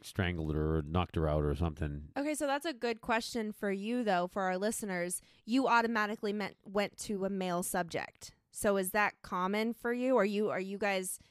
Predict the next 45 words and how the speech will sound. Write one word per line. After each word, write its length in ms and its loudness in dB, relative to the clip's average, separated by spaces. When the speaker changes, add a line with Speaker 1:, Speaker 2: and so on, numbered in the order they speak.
Speaker 2:
were 100 0
you 180 -2
taught 480 0
that? 300 0
Speaker 1:
Yes, 340 -4
and 100 -2
we're 80 4
talking 680 2
nineteen 320 2
ninety-one, 440 -2
yes. 340 -8
Speaker 2:
Yeah, 200 -4
so 160 0
especially 440 -2
back 200 -6
then, 160 -4
it 200 -6
was 160 -4
really 180 -2
Speaker 1:
Y-, 60 -4
Speaker 2:
common? 380 -2
Speaker 1:
it's, 60 -4
it's 160 0
common, 360 -6
yes. 360 -10
There's 220 0
no 380 2
Speaker 2:
I 60 -10
think 180 -6
we 80 0
all 120 0
know 180 0
that, 300 -2
but 200 0
<laughs> 40 4
Speaker 1:
Yeah, 240 2
no, 240 0
absolutely. 600 0
Speaker 2:
Okay. 260 -10
Speaker 1:
Now, 440 8
the 160 2
thing 240 2
is, 420 6
you 100 2
know, 320 2